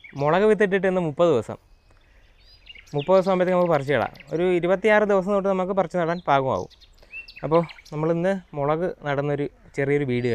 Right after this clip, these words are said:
ആണേ. മുളക് നടാനായിട്ട് നമുക്ക് മഴക്കാലത്ത് നന്നായിട്ട് കൃഷി ചെയ്യാൻ പറ്റുന്ന മു-, വിളയാണ് മുളക്. മുളക് നമുക്ക്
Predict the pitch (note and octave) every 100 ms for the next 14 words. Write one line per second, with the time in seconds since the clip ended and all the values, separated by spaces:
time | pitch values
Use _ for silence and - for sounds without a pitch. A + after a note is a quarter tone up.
0 | G#2 A#2 D3+ - - - - - D#3+ E3+
1 | G3 F#3 F3+ F3+ F3+ F#3 E3+ F3 E3 D3
2 | - E3+ E3+ D#3+ F3 D#3+ C#3 D3+ D#3 E3
3 | D3+ D#3+ D#3+ D#3 D3+ D#3 D#3 - C3+ C#3
4 | C#3+ C#3+ C#3+ A#2 A2+ A2+ - - - -
5 | - - - C#3 C#3+ D#3+ F#3 F3+ D#3+ D#3
6 | D#3